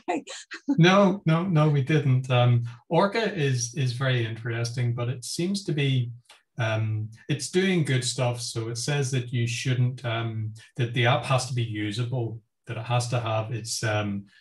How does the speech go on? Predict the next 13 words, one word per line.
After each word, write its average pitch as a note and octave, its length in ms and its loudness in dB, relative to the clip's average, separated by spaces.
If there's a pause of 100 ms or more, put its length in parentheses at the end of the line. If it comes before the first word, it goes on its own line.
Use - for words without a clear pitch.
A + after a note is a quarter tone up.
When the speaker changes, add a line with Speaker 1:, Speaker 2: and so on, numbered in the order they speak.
(220)
Speaker 2:
uh, A2 180 2
data A#2 280 2
use G#2+ 380 -2
policies A#2 680 2
defined G#2+ 460 -2
in, G#2 140 -4 (120)
in G#2 140 -4
a G#2 60 -6
certain G#2+ 340 -4
way G2+ 220 -6
and G#2 160 -4
so G#2+ 240 -2
on. G#2+ 320 0